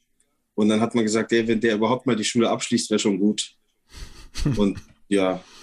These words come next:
Speaker 1: mittlerweile konnte ich alles, was man mir gesagt hat, ausnahmslos widerlegen. Ich hab alle meine Schulabschlüsse gut gemacht.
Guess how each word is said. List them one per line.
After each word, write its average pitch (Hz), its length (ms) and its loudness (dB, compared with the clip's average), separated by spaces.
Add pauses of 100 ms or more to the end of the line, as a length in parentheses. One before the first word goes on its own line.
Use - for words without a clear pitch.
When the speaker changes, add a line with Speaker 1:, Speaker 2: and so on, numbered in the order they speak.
(220)
Speaker 1:
mittlerweile 113 520 2
konnte 120 300 0
ich - 200 -4
alles, 139 640 0 (160)
was - 360 -2
man 113 220 4
mir 110 140 4
gesagt 113 460 0
hat, 127 200 2
ausnahmslos 113 1000 0
widerlegen. 87 640 -2 (960)
Ich - 140 -2
hab 117 200 -2
alle 107 140 2
meine 104 240 4
Schulabschlüsse 123 600 0
gut 107 160 -2
gemacht. 101 480 0